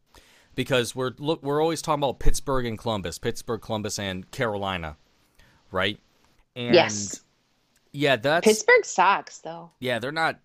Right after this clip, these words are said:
Speaker 1: super great, but right now it's, uh, Montreal
Speaker 2: Tonight
Speaker 1: wild
Speaker 2: they were
Speaker 1: card
Speaker 2: good,
Speaker 1: one,
Speaker 2: yeah.
Speaker 1: Pittsburgh wild card two, Columbus is out, Carolina's in the third spot in the Metropolitan. And that's the whole thing. The next, um, Atlantic team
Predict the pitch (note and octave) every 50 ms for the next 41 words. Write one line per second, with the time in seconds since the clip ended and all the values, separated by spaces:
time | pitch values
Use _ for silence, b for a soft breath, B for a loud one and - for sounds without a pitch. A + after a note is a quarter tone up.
0 | _ - - - - B2 - A2 G2+ F#2 G2+ G2+ F#2 F2+ F2 - - G2 A2 G#2+
1 | G#2+ G2 A#2+ C3+ B2+ C3 C3+ C3 B2+ B2+ B2+ A#2+ A2 - - B2 G#2+ G#2+ B2 C#3+
2 | D3+ C#3 - E3 D#3 C#3+ C3 C3 C3 C3 B2 - - C3 B2 A#2+ A2+ A2+ A#2+ C3
3 | C#3 D3 D3 C#3 - - - _ - D3 C3 - - - C3+ C3 B2+ B2+ A2+ G#2+
4 | - G#2+ A2 G#2+ G2+ - - G2+ F#2+ - - - C#3+ D3 D3+ D3+ D3 - _ _
5 | _ _ - - A#2+ B2+ C3 B2+ A#2+ - - G#2 F#2 - - A2+ B2 C#3 D3+ C#3+
6 | - _ _ - - A#2+ A2+ A2 A2 A2 A2 G#2+ G#2 G#2 G2 G#2 G#2 G2+ F#2 F2+
7 | - - A2 G#2+ G2 - - - - G2 G2 E2 F2+ F2+ F2+ F2 F2+ - - F2+
8 | - - G#2 G2 F2+ E2+ E2 - E2 D#2 D#2+ b b b b b - B2+ C#3 F3+
9 | G3 F#3 - D#3+ C#3 D3+ C#3 B2+ - - C#3+ A#2+ F#2+ b b b b b - B2
10 | B2+ C#3+ E3 G3+ B3 - - - - - - - _ _ _ _ - C3 B2 A#2+
11 | A#2 A2 G#2 G2 F#2 - _ _ _ _ _ _ _ _ - A2+ A2 - - G2+
12 | G#2 G#2+ A#2 C#3+ F3+ A3+ A#3+ G#3+ E3 - - - _ - - A2+ G#2 G2 F#2 F2
13 | E2+ E2+ E2+